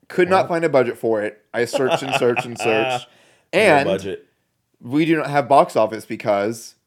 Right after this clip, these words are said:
Speaker 2: It was
Speaker 1: it was a
Speaker 2: straight
Speaker 1: straight
Speaker 2: to
Speaker 1: to
Speaker 2: V-,
Speaker 1: D V D.
Speaker 2: N-, straight
Speaker 1: Or
Speaker 2: to
Speaker 1: straight to
Speaker 2: V H S.
Speaker 1: video, actually. Sorry, it was a straight to video release.
Speaker 2: Yeah.
Speaker 1: Um, it
Speaker 2: Which
Speaker 1: did
Speaker 2: I
Speaker 1: have,
Speaker 2: imagine it would be, yeah.
Speaker 1: I believe it did have a theatrical release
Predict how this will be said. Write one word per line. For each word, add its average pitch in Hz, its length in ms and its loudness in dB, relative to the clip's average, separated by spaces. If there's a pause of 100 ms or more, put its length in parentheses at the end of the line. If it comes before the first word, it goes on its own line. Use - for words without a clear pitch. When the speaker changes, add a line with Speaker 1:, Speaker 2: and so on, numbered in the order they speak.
Speaker 2:
It 117 40 -12
was 120 120 -8
Speaker 1:
it 139 80 4
was 135 100 0
a 123 100 -2
Speaker 2:
straight 135 240 2
Speaker 1:
straight - 20 -8
Speaker 2:
to 143 80 -4
Speaker 1:
to 131 140 -2
Speaker 2:
V-, 123 140 -2
Speaker 1:
D - 0 -
V - 0 -
D. 110 340 0 (220)
Speaker 2:
N-, 120 160 -12 (260)
straight 156 320 -4
Speaker 1:
Or 151 80 4
Speaker 2:
to 156 40 -2
Speaker 1:
straight 165 260 2
to 170 80 2
Speaker 2:
V 151 60 0
H - 60 -2
S. 170 100 6
Speaker 1:
video, 156 200 8
actually. 123 440 2
Sorry, 120 300 2
it 127 40 -2
was 123 100 -4
a 135 60 -4
straight 160 220 -2
to 156 80 -8
video 135 320 0
release. 104 600 -6
Speaker 2:
Yeah. 98 320 -4 (600)
Speaker 1:
Um, 120 440 2
it 151 160 2
Speaker 2:
Which - 40 -10
Speaker 1:
did 151 120 4
Speaker 2:
I - 100 6
Speaker 1:
have, 165 400 6
Speaker 2:
imagine 104 280 -8
it 95 120 -6
would 104 240 -4
be, 85 200 -6
yeah. 92 380 -10 (200)
Speaker 1:
I 139 80 0
believe 156 320 2
it 160 120 0
did 143 140 -2
have 151 240 -2
a 143 60 -6
theatrical 123 420 -4
release 110 600 -6